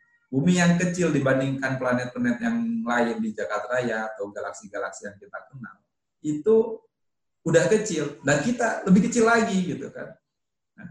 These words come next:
tapi kita tidak merasa sempit dengan itu. Ah, begitu. Nah, ini saya kasih ilustrasi lagi, bagaimana orang, orang dewasa dibandingkan dengan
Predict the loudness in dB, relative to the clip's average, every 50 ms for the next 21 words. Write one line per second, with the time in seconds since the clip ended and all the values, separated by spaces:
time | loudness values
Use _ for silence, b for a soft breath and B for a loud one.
0 | -18 _ -6 -4 -2 -2 -2 -2 -2 -4 -4 -4 -4 -2 0 0 0 0 0 0
1 | 0 0 0 0 0 0 0 0 -2 -2 -6 -6 -4 -4 -2 -2 -2 -2 -4 -6
2 | -8 -12 -18 -18 -12 -6 -4 -2 -2 -2 -2 -6 -10 -12 -18 -20 _ _ -20 _
3 | _ _ _ _ _ _ _ _ _ _ -16 -14 -14 -14 -14 -16 -20 _ _ _
4 | _ _ -6 -2 0 2 2 0 0 -4 -8 -14 _ _ _ _ _ _ _ _
5 | _ _ -12 -6 -2 -2 0 0 0 -2 -2 -2 -2 0 2 2 2 2 2 2
6 | 2 2 2 2 2 2 0 0 -2 -4 -6 -4 -2 0 2 2 2 2 2 0
7 | 0 0 0 2 2 2 2 2 0 0 -2 -6 -10 -16 _ _ _ _ _ _
8 | _ -6 -2 0 2 2 2 2 2 4 2 2 0 -2 -4 -8 -8 -6 -4 -4
9 | -2 0 0 0 0 0 0 -2 -4 -4 -6 -6 -6 -6 -6 -8